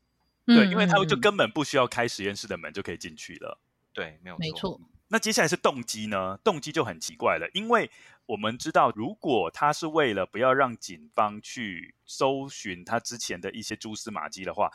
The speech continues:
Speaker 1: 他应该要在警方开始搜索实验室之前，就应该把这个实验室炸毁了。反而是在警方都已经这个搜索一轮了，有发现一些，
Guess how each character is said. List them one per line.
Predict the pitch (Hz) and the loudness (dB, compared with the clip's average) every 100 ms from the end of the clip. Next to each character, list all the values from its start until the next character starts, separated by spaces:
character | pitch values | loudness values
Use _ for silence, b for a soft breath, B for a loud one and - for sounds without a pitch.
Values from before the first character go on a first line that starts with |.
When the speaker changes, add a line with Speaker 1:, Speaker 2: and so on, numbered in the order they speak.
| B B | B B
Speaker 1:
他 | 180 - | -2 -2
应 | 202 | -4
该 | 185 175 | 0 2
要 | 180 160 | 2 2
在 | 151 | 0
警 | 120 95 82 | -2 -10 -4
方 | 107 113 | -2 -2
开 | 123 | -2
始 | 123 | -4
搜 | - 117 117 | -4 -4 -4
索 | 90 | -6
实 | - 90 | -10 -6
验 | 110 | -6
室 | 104 101 | -6 -12
之 | 101 | -12
前， | - 82 - | -12 -12 -6
就 | - 131 104 | -2 0 -2
应 | 117 | -4
该 | 117 | -2
把 | 113 78 | -2 -4
这 | 107 | -6
个 | 98 | -10
实 | 87 | -10
验 | 82 | -12
室 | 95 | -10
炸 | - 82 - | -6 -6 -6
毁 | - - | -10 -14
了。 | - _ _ | -20 _ _
反 | - 131 | 0 4
而 | 127 | 4
是 | 185 220 | 2 2
在 | 220 180 | 4 4
警 | 117 123 | 2 -2
方 | 113 160 | 2 2
都 | 175 | 4
已 | 127 | 2
经 | 131 127 | -2 -4
这 | |
个 | 135 | -2
搜 | 120 - 131 | -2 0 0
索 | 127 90 | -2 -6
一 | 127 | -6
轮 | 107 95 | -4 -4
了， | |
有 | 95 82 | -4 -4
发 | - 117 | 0 0
现 | 127 117 | -2 -8
一 | |
些， | 110 110 110 | -6 -2 -2